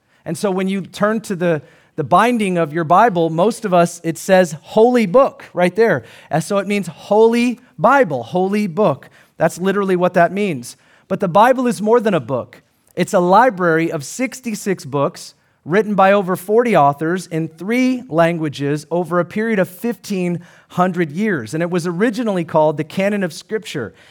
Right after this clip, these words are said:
And canon means rule or measuring stick. Everything else is to be measured to what it says, as it is God's Word.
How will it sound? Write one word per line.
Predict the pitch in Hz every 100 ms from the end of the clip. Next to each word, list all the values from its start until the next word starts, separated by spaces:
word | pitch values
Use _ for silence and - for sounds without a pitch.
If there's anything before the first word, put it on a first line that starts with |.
| _
And | 156 165
canon | - 220 240 202
means | 185 139
rule | 139 170 233 254 269 220
or | 175
measuring | 165 185 220 190 185 151
stick. | 135 - 147 101 - - _ _ _ _ _ _ -
Everything | 220 240 240 226 214
else | 208 185
is | 190 180
to | - 175
be | 180 180 180 -
measured | 156 190 220 165 131 127 127 _ -
to | 165
what | 151 160 165
it | 165 165
says, | - 202 156 139
as | - 156 160
it | 156
is | 151 -
God's | 147 147 147
Word. | 190 156 110